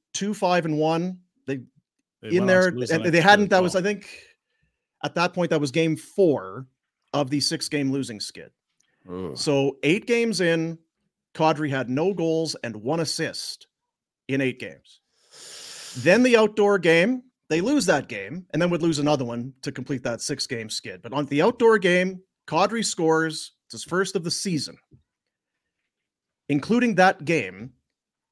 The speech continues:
Speaker 1: twenty goals and forty-nine points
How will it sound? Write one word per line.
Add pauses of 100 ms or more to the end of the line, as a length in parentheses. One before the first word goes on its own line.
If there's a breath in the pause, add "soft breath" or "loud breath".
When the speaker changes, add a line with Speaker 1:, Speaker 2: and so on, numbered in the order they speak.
(280)
Speaker 1:
twenty
goals
and
forty-nine
points